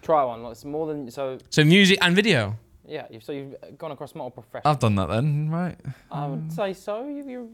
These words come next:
Speaker 1: you've invested in things as well as
Speaker 3: Yeah, fuck it, we've done that.
Speaker 2: I reckon we're allowed to do
Speaker 3: Achieve
Speaker 2: that.
Speaker 3: your ideal weight.
Speaker 2: No.
Speaker 3: Don't have one.
Speaker 2: No.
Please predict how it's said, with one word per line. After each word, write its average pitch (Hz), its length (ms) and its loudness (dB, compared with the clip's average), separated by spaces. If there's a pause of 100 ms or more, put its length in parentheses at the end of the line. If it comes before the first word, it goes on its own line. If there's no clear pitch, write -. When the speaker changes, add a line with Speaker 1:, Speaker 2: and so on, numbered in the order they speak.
(180)
Speaker 1:
you've 190 180 -12
invested 170 460 -10
in 127 120 -12
things 165 520 -6
as 143 100 -14
well 139 180 -8
as 127 140 -10
Speaker 3:
Yeah, 160 220 2
fuck 107 240 -2
it, 95 40 0
we've 110 100 0
done 85 200 0
that. 82 120 0
Speaker 2:
I 160 60 4
reckon 135 180 2
we're 117 40 2
allowed 117 80 2
to 131 60 2
do 123 60 2
Speaker 3:
Achieve 175 180 8
Speaker 2:
that. 165 40 6
Speaker 3:
your 156 80 10
ideal 135 380 6
weight. 117 280 6
Speaker 2:
No. 131 220 6
Speaker 3:
Don't 113 180 8
have 98 160 4
one. 110 320 0
Speaker 2:
No. 123 340 -4